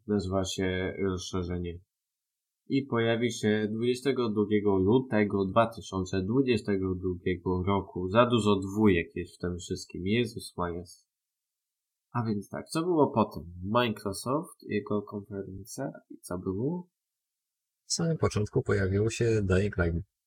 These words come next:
Speaker 2: Dying Light dwa z nowymi tymi, e, z krótkim omówieniem, nowym pokazem oraz, e, z oficjalną datą premiery, czyli siódmym grudnia na absolutnie wszystko, co istnieje.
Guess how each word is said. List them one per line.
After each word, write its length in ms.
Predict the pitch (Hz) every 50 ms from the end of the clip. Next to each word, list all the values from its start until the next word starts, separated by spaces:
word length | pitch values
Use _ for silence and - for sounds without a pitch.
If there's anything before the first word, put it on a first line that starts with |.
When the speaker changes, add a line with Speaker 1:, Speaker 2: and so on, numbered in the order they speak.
| _ -
Speaker 2:
Dying 280 | 101 98 95 95 87 -
Light 320 | 92 85 82 87 - - -
dwa 280 | 95 107 120 147 160 - _ _ _ _ _ _ _ _ _ _ -
z 280 | 190 180 - - - 180
nowymi 400 | 175 156 143 139 131 120 113 -
tymi, 360 | - 95 90 87 87 87 90 _ _ _ _ _ _ _ _ _ _ _ _ _ _ _ _ _ _ _ _ _ -
e, 100 | 131 139 135 135
z 640 | 117 - - - - - - - - - - - -
krótkim 340 | - 165 165 170 - 139 123
omówieniem, 960 | 107 98 98 98 117 127 127 123 120 120 117 117 117 117 117 117 117 117 110 - - - 101 -
nowym 200 | 104 98 95 92
pokazem 600 | - 95 - 123 120 123 127 127 127 127 127 123 - - _ _ _ _ _ -
oraz, 640 | - 160 156 156 156 156 156 147 - - - -
e, 260 | 131 123 123 120 117
z 80 | 117 120
oficjalną 540 | 117 117 117 - - 113 110 104 104 101 98
datą 260 | 98 95 - 98 95
premiery, 460 | - - 95 101 110 123 147 165 180 - _ _ _ _ _ _ _ _ _ _ _ _ _ _ _ -
czyli 320 | 135 147 165 165 160 160
siódmym 380 | - - 127 117 120 110 101 92
grudnia 580 | 95 101 101 - - 104 101 101 98 101 98 - _ _ _ _ _ _ _ _ _ _ _ _ _ _ _ _ _ _ _
na 340 | 104 101 98 101 101 101 98
absolutnie 540 | - 107 - - 117 113 110 - 113 110 104
wszystko, 340 | - - 117 - - - 107
co 140 | - -
istnieje. 640 | 92 92 - - - 117 120 120 113 110 110 110